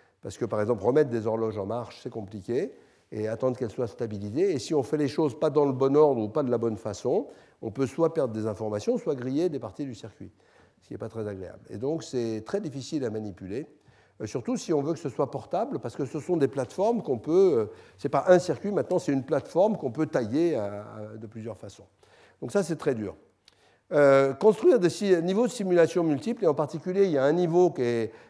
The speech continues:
qui est maintenant en place chez certains constructeurs, en particulier S T, et dont je pense qu'on parlera l'année prochaine, qui est ce qu'on appelle la Simulation Transaction Level Modeling. Et l'idée ici, c'est qu'avant, on faisait le chip et après, on faisait le logiciel, et maintenant,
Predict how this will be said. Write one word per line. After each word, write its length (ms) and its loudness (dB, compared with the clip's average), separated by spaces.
qui 80 -6
est 60 4
maintenant 360 6
en 60 8
place 300 0
chez 100 -2
certains 300 -4
constructeurs, 640 -4
en 40 -6
particulier 520 -8
S 180 -10
T, 320 -4
et 80 -4
dont 140 -2
je 80 -4
pense 240 -2
qu'on 80 -4
parlera 360 -4
l'année 180 -2
prochaine, 600 -2
qui 140 -2
est 100 2
ce 60 -10
qu'on 120 -2
appelle 260 2
la 80 0
Simulation 760 -4
Transaction 540 -2
Level 340 0
Modeling. 580 -2
Et 80 -2
l'idée 300 0
ici, 420 -4
c'est 200 -4
qu'avant, 320 4
on 80 4
faisait 160 0
le 120 0
chip 300 -6
et 60 0
après, 180 -2
on 140 2
faisait 140 -2
le 60 -4
logiciel, 540 -4
et 60 -4
maintenant, 400 -4